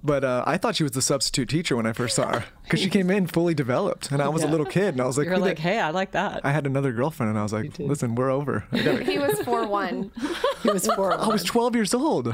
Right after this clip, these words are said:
Speaker 1: You know,
Speaker 2: And you
Speaker 1: women,
Speaker 2: were so cute.
Speaker 1: women develop a little quicker.
Speaker 2: <laughs> That's so
Speaker 3: They do.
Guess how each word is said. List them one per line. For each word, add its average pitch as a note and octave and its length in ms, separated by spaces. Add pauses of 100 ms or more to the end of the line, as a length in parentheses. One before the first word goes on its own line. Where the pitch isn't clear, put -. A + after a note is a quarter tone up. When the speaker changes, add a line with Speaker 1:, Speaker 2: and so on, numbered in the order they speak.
(140)
Speaker 1:
You D#3+ 60
know, D#3 140
Speaker 2:
And E3 80
you - 20
Speaker 1:
women, G3 200
Speaker 2:
were E3+ 80
so D#3 340
cute. D#3+ 260
Speaker 1:
women E3+ 240
develop E3+ 400
a D#3+ 40
little C3+ 180
quicker. C3 460
Speaker 2:
<laughs> - 40
That's F3 380 (120)
so D3 140
Speaker 3:
They G3 220
do. E3 320